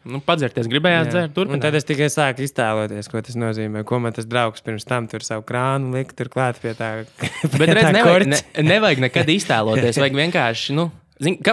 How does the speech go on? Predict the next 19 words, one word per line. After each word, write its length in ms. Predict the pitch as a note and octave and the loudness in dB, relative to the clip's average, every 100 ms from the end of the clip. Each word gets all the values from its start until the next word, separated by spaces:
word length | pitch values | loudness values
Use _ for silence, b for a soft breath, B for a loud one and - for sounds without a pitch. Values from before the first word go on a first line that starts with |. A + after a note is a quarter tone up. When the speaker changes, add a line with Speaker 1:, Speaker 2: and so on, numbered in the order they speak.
| - | 0
Speaker 2:
Jā. 80 | A#2 | -2
Speaker 1:
ir 80 | D3 | 0
daudzas 320 | D#3 G#3 F#3+ | 2 0 0
lietas, 240 | F3 F3+ - | 0 0 0
kamēr 300 | E3+ C3+ - | 0 0 -2
tu 40 | |
nesāc, 580 | B2 D#3+ - A#2+ A2 - - | -4 -4 -2 -4 -4 -12 -8
nesāc 380 | B2+ F#3 C3+ - | -6 -2 -2 -2
par 120 | B2 | -4
viņām 320 | D3 B2+ A2+ - - - | -2 -2 -4 -10 -20 -8
domāt, 400 | C3 E3+ G#3 A#2 | -2 0 0 -2
viņas 120 | A#2+ C3 | -4 -6
mums 120 | C3+ | -4
nav 140 | D#3+ | -4
tik 120 | - - | -4 -4
pretī. 300 | B2 - - | -2 -2 -4
<laughs> 520 | - F#3+ D3 - C3+ | -4 -4 -4 -4 -4
Speaker 2:
Nu 200 | C3 C#3 | 0 2
jā, 180 | D3 E3 | 2 2